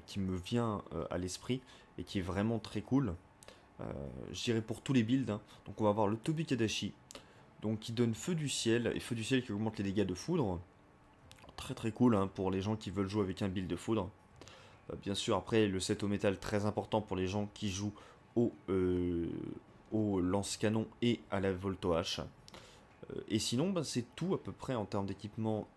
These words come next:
de type, euh, de type, comment ça s'appelle, euh, des tassettes. Euh, il y a bien quelques tassettes qui valent le coup. Par exemple, si jamais tu joues avec un,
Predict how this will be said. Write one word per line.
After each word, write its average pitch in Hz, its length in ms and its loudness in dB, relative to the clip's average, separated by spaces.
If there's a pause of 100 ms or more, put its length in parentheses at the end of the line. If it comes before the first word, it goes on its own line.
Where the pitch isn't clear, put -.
(120)
de 98 200 -4
type, 104 260 -6 (160)
euh, 87 500 2 (2250)
de 104 180 -2
type, - 460 -4
comment 98 180 -2
ça - 80 -6
s'appelle, 98 400 0
euh, 87 300 -2 (1300)
des 95 140 -2
tassettes. 104 460 -2 (800)
Euh, 87 260 -4
il 90 80 -4
y 101 80 2
a 98 60 6
bien 113 360 0 (120)
quelques 110 320 2
tassettes 113 340 0
qui 110 100 -4
valent 110 240 4
le 120 100 2
coup. 131 360 2
Par 95 120 2
exemple, 98 500 0
si - 120 -4
jamais 98 280 2
tu 101 160 -8
joues 107 260 2
avec 95 300 -2
un, 87 360 -4